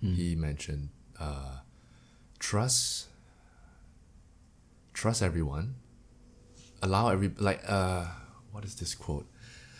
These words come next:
Speaker 2: "Trust everyone, uh, at least the per-, the first person that you meet, but trust your instincts also." So,
Speaker 1: Mm-hmm.
Speaker 2: like,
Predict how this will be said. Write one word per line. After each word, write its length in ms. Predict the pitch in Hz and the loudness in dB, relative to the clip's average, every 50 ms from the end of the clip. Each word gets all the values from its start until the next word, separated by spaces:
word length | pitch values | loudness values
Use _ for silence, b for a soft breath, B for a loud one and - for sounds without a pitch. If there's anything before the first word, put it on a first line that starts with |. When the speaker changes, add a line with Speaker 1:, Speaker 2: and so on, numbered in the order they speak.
| B B B B B B B B B B B B - - - - - | B B B B B B B B B B B B -20 -20 -14 -6 0
Speaker 2:
"Trust 320 | - - 156 175 160 - | 6 8 8 10 10 10
everyone, 680 | 143 123 110 113 117 104 85 82 87 101 127 123 104 - - - - - - - - - - - - | 10 10 10 10 8 8 8 6 4 4 4 4 2 0 -6 -14 -16 -18 -20 -20 -20 -20 -10 -2 2
uh, 160 | 113 107 104 92 | 4 4 6 8
at 40 | 107 | 8
least 160 | 117 139 139 - | 8 8 6 4
the 60 | 107 | 4
per-, 220 | - - 104 92 | 4 4 4 4
the 80 | 87 98 | 4 4
first 220 | - 113 101 - | 4 4 4 6
person 220 | - 95 - 101 95 | 6 4 4 6 4
that 60 | 87 | 4
you 120 | 78 80 78 | 4 4 4
meet, 200 | 85 101 110 - | 4 4 2 2
but 160 | 95 85 - | 0 0 2
trust 220 | - 110 104 - | 2 2 2 2
your 100 | - - | 2 0
instincts 440 | 90 87 82 78 - 90 82 80 78 | 0 0 0 0 0 0 0 0 0
also." 380 | 76 73 - - 73 69 69 - - - 107 | -2 -4 -4 -4 -6 -6 -6 -8 -6 -2 0
So, 140 | 123 - 117 | 4 6 6
Speaker 1:
Mm-hmm. 100 | 117 104 | 8 8
Speaker 2:
like, 340 | 95 90 82 - - - | 6 6 4 2 -4 -10